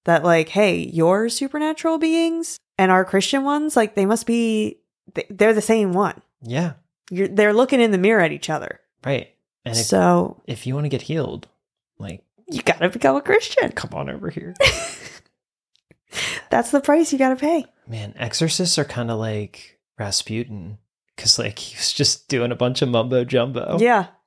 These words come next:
Speaker 1: pretty much.
Speaker 2: <laughs>
Speaker 1: They're just, like, making shit up as they go. <laughs> Christians also believe that they are the only people who held that power to exorcise demons.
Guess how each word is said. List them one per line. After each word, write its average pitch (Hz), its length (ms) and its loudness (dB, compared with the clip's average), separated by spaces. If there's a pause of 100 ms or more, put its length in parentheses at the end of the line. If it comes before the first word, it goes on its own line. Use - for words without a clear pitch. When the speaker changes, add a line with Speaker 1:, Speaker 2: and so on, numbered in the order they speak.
(160)
Speaker 1:
pretty 262 200 2
much. 247 500 2 (300)
Speaker 2:
<laughs> - 300 -20
Speaker 1:
They're 208 140 0
just, 233 200 2
like, 269 140 2
making 220 360 2
shit 214 220 2
up 202 180 2
as 202 140 2
they 185 180 2
go. 175 440 2
<laughs> - 60 2 (3000)
Christians 262 460 0
also 226 360 4
believe 202 400 2
that 180 420 2
they 196 320 6
are 208 160 4
the 180 180 2
only 190 320 2
people 175 640 2
who 170 260 2
held 180 460 2
that 175 180 2
power 165 640 2
to - 160 -4
exorcise 156 640 -4
demons. - 580 -12